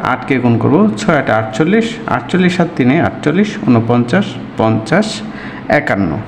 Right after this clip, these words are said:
তো আমরা এখানে একান্ন লিখলাম, ঠিক আছে? তো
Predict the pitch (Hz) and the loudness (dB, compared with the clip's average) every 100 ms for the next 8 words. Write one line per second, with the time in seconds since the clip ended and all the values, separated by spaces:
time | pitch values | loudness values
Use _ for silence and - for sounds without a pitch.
0 | - - - - - - 120 120 117 175 | -12 -14 -14 -14 -6 0 2 2 2 2
1 | 240 - 104 92 80 78 76 - - - | 2 0 -2 -2 -2 -2 -4 -4 -4 -6
2 | - - - - - - - - - - | -10 -16 -16 -16 -16 -16 -16 -16 -16 -16
3 | - - 151 160 156 220 226 - - - | -16 -8 -4 -2 0 0 0 -4 -10 -10
4 | - - - - - - - | -12 -14 -14 -14 -14 -14 -2